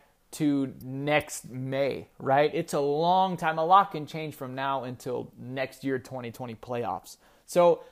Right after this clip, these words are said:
I don't think it's outrageous to say that Kyrie and DeAndre Jordan can push them to seven games, if not beat them.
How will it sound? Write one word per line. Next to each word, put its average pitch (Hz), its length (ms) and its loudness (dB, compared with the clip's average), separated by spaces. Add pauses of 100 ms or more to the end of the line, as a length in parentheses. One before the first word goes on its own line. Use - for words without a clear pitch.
I 170 100 2
don't 202 140 0
think 208 120 0
it's 185 120 0
outrageous 160 580 0
to 143 60 -12
say 147 140 -2
that 135 200 0
Kyrie 143 320 2
and 127 100 -10
DeAndre 131 380 -6
Jordan 127 320 -4
can 127 160 -12
push 147 280 -6
them 135 200 -6
to 123 80 -8
seven 127 300 -6
games, 123 180 -8
if 120 80 -8
not 139 320 -4
beat 190 240 -2
them. 113 280 -10